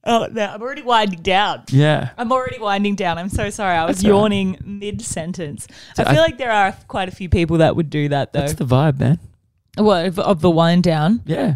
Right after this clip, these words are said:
Speaker 1: Yeah, I'm settling in
Speaker 2: Surprised
Speaker 1: already.
Speaker 2: you're even conscious.
Speaker 1: I know, I know.
Speaker 2: As soon as you spun that wheel, we both should have just had a forty-five minute nap.
Speaker 1: I could,
Speaker 2: That should have been
Speaker 1: I
Speaker 2: the rest of the pod.
Speaker 1: shit you not, I could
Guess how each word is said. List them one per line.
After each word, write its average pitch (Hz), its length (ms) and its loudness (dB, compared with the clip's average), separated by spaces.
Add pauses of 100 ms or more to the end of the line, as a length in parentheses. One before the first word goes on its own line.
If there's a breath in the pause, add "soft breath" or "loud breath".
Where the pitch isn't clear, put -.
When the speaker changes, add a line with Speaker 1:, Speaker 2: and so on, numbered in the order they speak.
Speaker 1:
Yeah, 233 180 4
I'm 202 140 2
settling 196 520 -2
in 156 240 -6
Speaker 2:
Surprised 147 260 2
Speaker 1:
already. 139 220 2
Speaker 2:
you're 135 80 6
even 120 180 2
conscious. 131 560 0
Speaker 1:
I 214 140 4
know, 185 440 2
I 185 80 -2
know. 175 100 0
Speaker 2:
As 156 240 -2
soon 185 200 2
as 160 140 2
you 143 140 6
spun 123 320 2
that 104 160 0
wheel, 147 180 4
we 135 100 4
both 131 240 4
should - 120 -2
have 131 80 0
just 123 160 -2
had 123 140 4
a 110 40 0
forty-five 120 520 2
minute 117 220 2
nap. 120 280 2 (280)
Speaker 1:
I 285 100 2
could, - 160 6
Speaker 2:
That 226 260 4
should - 120 0
have 151 80 4
been 135 80 2
Speaker 1:
I 131 40 2
Speaker 2:
the 131 60 2
rest 131 220 2
of 127 40 0
the 120 80 4
pod. 131 380 2
Speaker 1:
shit 240 400 0
you 208 100 6
not, 185 160 6
I 175 100 4
could - 140 0